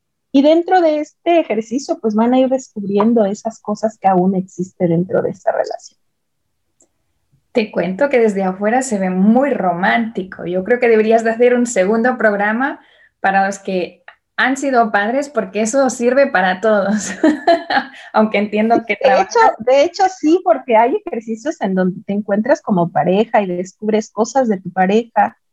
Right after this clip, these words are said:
Speaker 1: que a veces por, por, por la vida cotidiana tan acelerada que tenemos, nos olvidamos de esas,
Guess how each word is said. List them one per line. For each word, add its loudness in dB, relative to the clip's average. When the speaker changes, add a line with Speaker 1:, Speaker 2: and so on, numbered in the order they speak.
Speaker 1:
que 0
a 4
veces 0
por, -2
por, -6
por -4
la 4
vida 2
cotidiana -2
tan -4
acelerada 0
que -18
tenemos, -4
nos 0
olvidamos 2
de -6
esas, -2